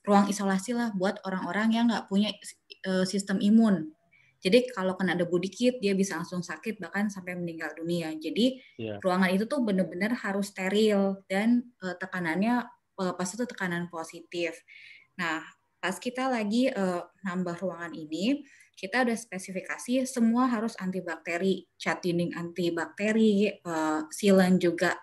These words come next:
Speaker 1: eh, antimikrobakteri dan sebagainya. Nah, terus,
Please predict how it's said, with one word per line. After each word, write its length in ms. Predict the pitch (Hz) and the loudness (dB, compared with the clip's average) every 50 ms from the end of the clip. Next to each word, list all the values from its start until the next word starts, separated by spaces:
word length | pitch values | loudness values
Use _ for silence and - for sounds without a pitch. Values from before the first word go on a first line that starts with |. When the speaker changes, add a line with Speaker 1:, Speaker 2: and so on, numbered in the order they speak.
| - - | -10 -8
Speaker 1:
eh, 320 | 180 180 170 170 165 - - - | -4 -2 -2 0 -2 -2 -2 -2
antimikrobakteri 1400 | 175 170 160 180 175 170 165 165 143 175 175 175 - 180 175 170 165 160 156 - - 190 185 185 185 196 185 | -2 -2 0 2 2 2 2 2 0 -2 -2 -2 -2 -2 -2 0 0 0 -2 -2 0 0 2 4 4 2 2
dan 160 | 165 160 156 | 2 0 -2
sebagainya. 720 | 156 - 156 156 160 160 160 165 165 170 165 156 143 147 - - - - - - - - - _ | -4 -4 -6 -6 -4 -2 -2 -2 -2 0 0 2 2 0 0 -4 -12 -14 -14 -16 -18 -20 -10 _
Nah, 240 | - 175 165 156 156 | 2 2 2 2 2
terus, 480 | 156 156 180 214 262 285 277 - - | 0 2 4 6 6 4 4 0 -6